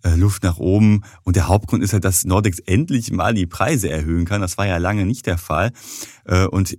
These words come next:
heute können sie für eine Windturbine zwischen fünfundzwanzig und dreißig Prozent mehr aufrufen als vor drei Jahren. Auch da spürt man so ein bisschen die Inflation natürlich. Äh, das Problem ist ja, dass, äh, die Marge trotz dieser erhöhten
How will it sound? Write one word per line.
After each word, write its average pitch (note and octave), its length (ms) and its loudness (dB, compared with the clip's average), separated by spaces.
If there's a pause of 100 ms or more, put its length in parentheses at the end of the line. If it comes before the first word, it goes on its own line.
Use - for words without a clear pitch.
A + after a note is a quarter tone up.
heute F2+ 280 2
können G2 180 4
sie G2 60 -4
für G2 120 -2
eine F#2 140 2
Windturbine G2 720 0
zwischen F2+ 380 -2
fünfundzwanzig F#2 640 0
und F2 60 0
dreißig D#2+ 400 -2
Prozent F2 420 -2
mehr E2 440 2
aufrufen F#2 600 -4
als - 380 -4
vor - 320 -6 (260)
drei E2 220 -2
Jahren. F2 560 0 (380)
Auch - 100 -16
da D#2+ 240 -2
spürt - 440 -6 (100)
man D#2+ 200 -4
so D#2 60 -6
ein D2+ 60 -4
bisschen - 200 -2
die - 60 -8
Inflation C3+ 520 -4
natürlich. C3 500 0 (460)
Äh, F#2+ 180 2 (180)
das - 220 -4
Problem G2 500 0
ist A#2 140 0
ja, A2 120 2
dass, G2+ 380 -2
äh, A1+ 160 -6
die F#2 180 -2
Marge G2+ 600 2
trotz - 240 -6
dieser G2 240 -4
erhöhten G#2 800 0